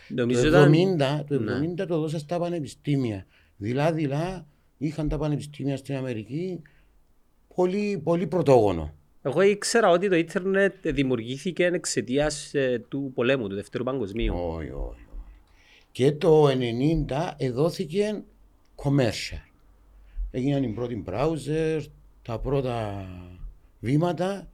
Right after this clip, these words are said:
Speaker 2: για να γίνει το ίντερνετ όπως το ξέρουμε σήμερα.
Speaker 1: Ε, εσύ τι, ε, τι εσπούδασες, τι, τι διαπαγγέλες;
Speaker 2: Εγώ εσπούδασα να φτιάχνω τηλεοράσεις μαυροάσπρες,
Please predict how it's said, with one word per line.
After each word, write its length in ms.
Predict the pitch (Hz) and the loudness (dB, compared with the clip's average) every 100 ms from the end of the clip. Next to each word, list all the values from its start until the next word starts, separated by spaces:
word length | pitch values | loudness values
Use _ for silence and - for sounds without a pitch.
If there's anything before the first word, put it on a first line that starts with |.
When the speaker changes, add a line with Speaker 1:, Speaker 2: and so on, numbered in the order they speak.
| _ _ _ | _ _ _
Speaker 2:
για 120 | 127 139 | -6 -4
να 100 | 131 | -4
γίνει 260 | 139 175 | -4 -6
το 80 | 131 | -4
ίντερνετ 600 | 135 147 147 143 160 151 - _ _ | -4 -4 -8 -6 -6 -8 -14 _ _
όπως 260 | 139 147 147 | -8 -8 -6
το 100 | 139 | -10
ξέρουμε 440 | - - 139 135 | -8 -6 -4 -6
σήμερα. 580 | 101 - 101 87 82 73 | -8 -12 -10 -10 -6 -4
Speaker 1:
Ε, 60 | - | -4
εσύ 320 | - - 139 | -2 -2 -2
τι, 300 | 139 170 180 | -4 -4 -2
ε, 120 | 147 104 - 104 117 113 117 | -2 -4 -10 -16 -14 -16 -10
τι 140 | 139 | -6
εσπούδασες, 640 | 156 - - 107 92 98 | -4 -6 -6 -6 -8 -12
τι, 200 | - 131 | -6 -6
τι 120 | 123 120 | -6 -6
διαπαγγέλες; 720 | 135 135 104 98 95 - - | -4 -4 -4 -10 -10 -8 -6
Speaker 2:
Εγώ 680 | - 135 135 190 202 202 - _ | 2 4 6 6 6 4 -4 _
εσπούδασα 920 | - 139 - 185 190 160 143 175 180 147 _ _ | -10 -10 -6 -4 -2 -2 -4 -6 -8 -12 _ _
να 100 | 113 | -12
φτιάχνω 340 | - 147 156 | -6 -6 -4
τηλεοράσεις 440 | 156 151 135 127 127 | -4 -2 -2 -4 -4
μαυροάσπρες, 800 | 147 98 104 90 - - - | -4 -4 -6 -6 -10 -20 -20